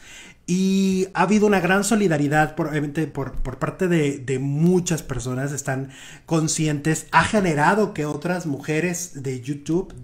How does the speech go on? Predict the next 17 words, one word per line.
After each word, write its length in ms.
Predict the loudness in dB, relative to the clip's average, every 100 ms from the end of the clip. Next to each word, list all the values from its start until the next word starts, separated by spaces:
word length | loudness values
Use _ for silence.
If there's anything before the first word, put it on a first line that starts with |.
| -14
abran 560 | -4 -2 0 0 -2 -2
la 140 | -6
voz, 400 | -4 -2 -2 -6
¿no? 280 | -8 -8 -10 -18 -20 -20 -8
Eh, 400 | -4 -2 -2 -6 -6
y 400 | -6 -6 -6 -4
digan, 480 | -2 0 0 0 -4
"Ah, 300 | 0 0 -2
ok, 160 | -2 -2 -2
a 140 | -4 0
mí 140 | 0
me 100 | 0
pasó 400 | 0 -4 -2 -2
esto", 540 | -2 -4 -10 -10 -10 -16 -12
y, 100 | -12
y, 380 | -12 -16 -18 -16
y 260 | -16 -18